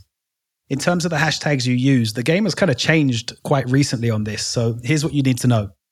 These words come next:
Instagram is able to know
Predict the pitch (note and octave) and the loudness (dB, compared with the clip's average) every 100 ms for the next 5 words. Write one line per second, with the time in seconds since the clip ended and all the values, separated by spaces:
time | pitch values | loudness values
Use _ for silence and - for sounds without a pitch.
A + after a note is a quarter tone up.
0 | _ _ _ _ _ - D#3+ F#3 - C#3+ | _ _ _ _ _ -2 0 0 0 0
1 | C3+ B2+ C#3 - C3+ B2 C#3+ D3 D3 C3+ | 2 2 0 -2 -2 0 2 4 4 0
2 | - C#3 B2 B2+ D#3 D3 A#2 | 0 2 4 4 4 4 2